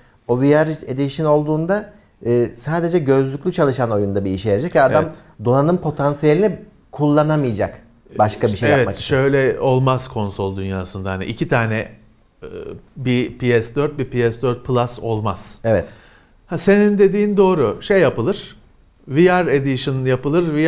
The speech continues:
Speaker 2: R, V R oyunlar ona çıkar falan gibi bir şey yapabilirsin. Ama normal hani, e, oy-, oyun normal P S dörde göre yapılır. Onda da aynı şekilde çalışır.
Speaker 1: Va-
Speaker 2: Murat, pek, e, şimdiye kadar görmedik böyle bir şey.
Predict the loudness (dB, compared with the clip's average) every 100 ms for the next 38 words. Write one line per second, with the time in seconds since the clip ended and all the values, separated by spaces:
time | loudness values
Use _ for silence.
0 | 2 0 -4 0 2 4 2 2 -2 0
1 | 0 -2 -4 -2 -2 0 0 0 0 -4
2 | -2 -2 0 -2 -2 -2 -4 -8 -10 -20
3 | -20 -20 -16 -2 0 2 2 4 4 2
4 | 0 -2 0 0 -2 -4 -14 -12 -10 -8
5 | -12 -16 -8 2 4 4 4 4 4 2
6 | -8 -20 _ _ _ -2 0 2 0 2
7 | 0 2 2 2 2 0 -2 -2 0 -2
8 | -2 -14 _ _ -2 0 2 2 2 2
9 | 0 0 0 0 0 -2 -4 -6 -8 -12
10 | _ _ -20 _ -20 -20 _ _ _ _
11 | _ _ _ -8 0 0 0 -2 -2 -2
12 | -6 -20 -18 -16 -14 -14 -16 _ -18 -8
13 | -4 0 2 2 2 4 4 4 0 0
14 | 2 2 0 -6